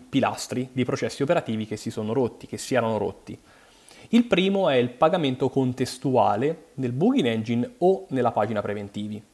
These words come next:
Quando il cliente sta prenotando attraverso il nostro booking engine, noi dobbiamo intervenire con un gateway che ci permetta di incassare contestualmente alla prenotazione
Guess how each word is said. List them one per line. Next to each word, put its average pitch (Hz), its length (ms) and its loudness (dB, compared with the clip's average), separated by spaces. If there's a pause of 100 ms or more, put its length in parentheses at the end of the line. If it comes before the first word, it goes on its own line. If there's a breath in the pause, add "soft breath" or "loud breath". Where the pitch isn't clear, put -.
(480 soft breath)
Quando 175 380 0
il 170 100 0
cliente 160 480 0
sta 143 200 0
prenotando 143 460 -2
attraverso 127 440 -2
il 135 40 -2
nostro 135 240 -4
booking 190 280 -2
engine, 131 480 -4
noi 160 180 -2
dobbiamo 127 640 0 (100)
intervenire 135 600 0
con 131 260 0
un 147 160 0
gateway 139 480 0
che 135 140 -6
ci - 160 -6
permetta 139 540 0
di 131 260 -2
incassare 110 840 -2
contestualmente 127 720 -2
alla 110 100 0
prenotazione 240 760 -4